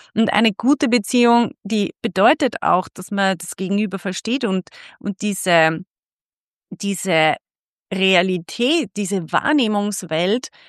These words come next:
von unserer Partnerin, dass wir die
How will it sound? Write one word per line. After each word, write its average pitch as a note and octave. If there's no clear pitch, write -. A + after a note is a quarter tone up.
von F#3+
unserer F#3+
Partnerin, A3+
dass -
wir A3
die G3+